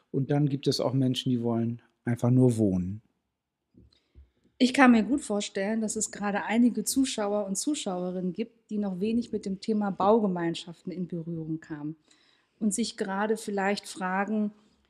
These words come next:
Speaker 2: wie entsteht eigentlich eine Baugemeinschaft?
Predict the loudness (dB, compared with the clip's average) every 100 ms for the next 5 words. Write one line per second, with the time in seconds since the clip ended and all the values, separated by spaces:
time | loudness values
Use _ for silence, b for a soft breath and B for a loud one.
0 | _ _ -6 -4 -4 -4 -4 -4 -4 -4
1 | -4 -4 -6 -6 -4 -2 -2 0 0 2
2 | 2 0 -8 -10 -16